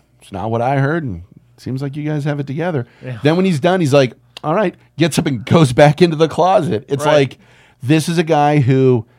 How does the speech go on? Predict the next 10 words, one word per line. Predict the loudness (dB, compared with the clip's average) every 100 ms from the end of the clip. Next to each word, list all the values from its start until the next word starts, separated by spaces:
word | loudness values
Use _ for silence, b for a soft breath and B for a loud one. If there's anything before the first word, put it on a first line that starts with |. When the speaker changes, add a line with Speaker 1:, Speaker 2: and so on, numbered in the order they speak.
| b b b
Speaker 1:
I, | -6 -4
I, | -4 -8 -10 -6
I | -2
don't | 0
wanna | 0
say | 0 0
that | -2
Senyoro's | -2 0 2 2 2 -2 -6
honor | -4 0 0 0 -2
has | -2 -2 -6